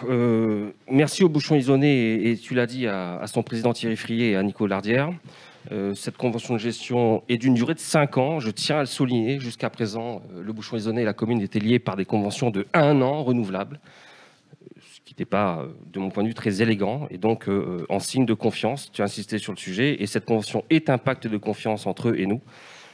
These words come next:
En signe, en guise de remerciement et, et en signe de confiance, on a conclu donc cette convention sur cinq ans,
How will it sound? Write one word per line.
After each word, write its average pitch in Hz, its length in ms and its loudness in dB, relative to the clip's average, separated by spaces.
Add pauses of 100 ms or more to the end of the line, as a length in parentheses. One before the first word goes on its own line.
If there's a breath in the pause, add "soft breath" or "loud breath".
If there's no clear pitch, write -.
En 98 80 -4
signe, 156 340 4
en 104 140 0
guise 143 260 0
de 131 80 -2
remerciement 117 720 -4
et, 95 300 -6
et 95 60 -6
en 101 60 -4
signe 131 200 -6
de 113 80 -2
confiance, 151 480 -2
on - 60 0
a - 80 2
conclu 156 320 0
donc 123 180 2
cette - 180 -6
convention 107 380 0
sur 123 160 0
cinq 107 260 -2
ans, 139 160 0